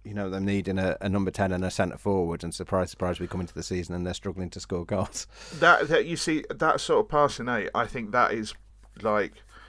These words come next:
Speaker 2: without speaking out of turn, but that is one that maybe you'd look in terms of Premier League loan.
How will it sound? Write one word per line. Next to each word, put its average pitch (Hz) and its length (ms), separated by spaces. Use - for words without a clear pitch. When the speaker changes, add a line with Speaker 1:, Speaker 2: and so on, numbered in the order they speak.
Speaker 2:
without 123 360
speaking 120 340
out 110 140
of 104 80
turn, 107 320
but - 240
that 117 240
is 107 160
one 110 320
that 107 160
maybe 117 420
you'd 107 240
look 110 240
in 107 80
terms 104 380
of 98 100
Premier 101 300
League 98 240
loan. 95 400